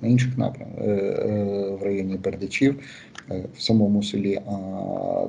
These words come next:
тому, е, ситуація надзвичайно складною. Противник в міру своїх можливостей буде і надалі намагатися просунутися, створивши, е, максимальні переваги для себе для подальших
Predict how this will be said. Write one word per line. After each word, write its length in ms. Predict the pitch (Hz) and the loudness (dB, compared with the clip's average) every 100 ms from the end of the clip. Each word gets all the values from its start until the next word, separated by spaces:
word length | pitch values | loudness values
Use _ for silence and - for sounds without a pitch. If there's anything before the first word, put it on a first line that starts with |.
| - | -4
тому, 800 | 107 104 117 131 127 127 113 101 | 0 4 8 8 6 4 2 0
е, 20 | |
ситуація 500 | 95 - 101 104 104 | -2 -2 -2 0 -4
надзвичайно 640 | 98 101 101 - 98 87 85 | 0 -2 -2 -6 -4 -2 -4
складною. 380 | - - - | -6 -8 -8
Противник 580 | - - - 139 143 117 - | -6 -6 2 6 6 4 2
в 440 | 90 - - 104 | -8 -14 -16 2
міру 480 | 104 104 120 123 127 | 4 6 6 6 4
своїх 360 | - 101 101 | -2 -8 -8
можливостей 640 | 98 90 107 123 123 - 90 87 | -12 -8 -4 -4 -6 -6 -8 -4
буде 260 | 110 101 95 | -2 -2 -4
і 60 | 107 | 0
надалі 560 | 107 107 101 87 87 - | 0 2 2 2 0 -4
намагатися 600 | 101 98 98 98 98 - | -4 -4 -2 -2 -4 -4
просунутися, 840 | - - - 120 123 120 - - - - - - | -6 -4 2 6 6 4 -4 -8 -10 -14 -18 -18
створивши, 680 | - - 104 104 113 - 107 | -16 -4 2 4 4 2 2
е, 160 | 101 95 104 95 95 | 0 0 -4 -4 -2
максимальні 720 | 95 101 95 107 104 107 104 101 | 2 2 2 2 4 6 4 2
переваги 480 | 95 92 98 98 | -2 2 2 2
для 160 | 95 90 | -4 -6
себе 540 | - 104 104 98 92 | 0 0 2 2 0
для 220 | 90 95 92 | -2 -4 -4
подальших 520 | - 92 87 - | -2 2 2 0